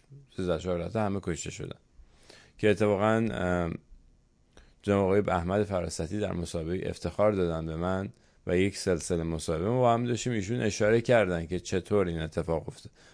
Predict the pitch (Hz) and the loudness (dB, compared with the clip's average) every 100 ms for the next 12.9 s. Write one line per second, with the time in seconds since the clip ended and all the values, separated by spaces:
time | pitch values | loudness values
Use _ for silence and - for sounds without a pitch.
0 | - 135 143 170 160 147 135 165 180 156 | 2 8 10 8 4 2 4 4 2 4
1 | 151 135 131 131 143 151 165 _ _ - | 4 4 0 0 -2 -4 -6 _ _ -20
2 | _ _ - - _ _ _ _ _ 123 | _ _ -20 -20 _ _ _ _ _ 2
3 | 151 151 - 135 - 107 127 - - 127 | 4 4 4 2 4 4 4 2 2 4
4 | 123 123 110 110 117 120 110 101 110 - | 4 2 4 8 8 8 4 2 0 -4
5 | - _ - 123 127 123 - 127 120 123 | -14 _ -2 0 2 0 -2 -2 2 2
6 | 117 - 95 - 98 92 87 - - - | 0 -2 0 2 2 2 0 -2 -10 -16
7 | _ _ - 113 117 104 98 95 101 - | _ _ -4 4 4 4 0 -2 -2 -4
8 | 104 101 98 110 127 135 123 117 120 127 | -2 0 4 4 6 4 4 4 0 2
9 | 135 135 _ _ _ _ _ _ _ _ | -2 -4 _ _ _ _ _ _ _ _
10 | - _ _ _ _ _ - 98 98 - | -20 _ _ _ _ _ -4 0 0 2
11 | 104 98 95 - - - - - 87 85 | 0 2 -2 -2 -4 -4 -10 -2 0 2
12 | 87 92 90 87 85 98 113 123 123 | 2 0 0 -2 -2 2 4 4 0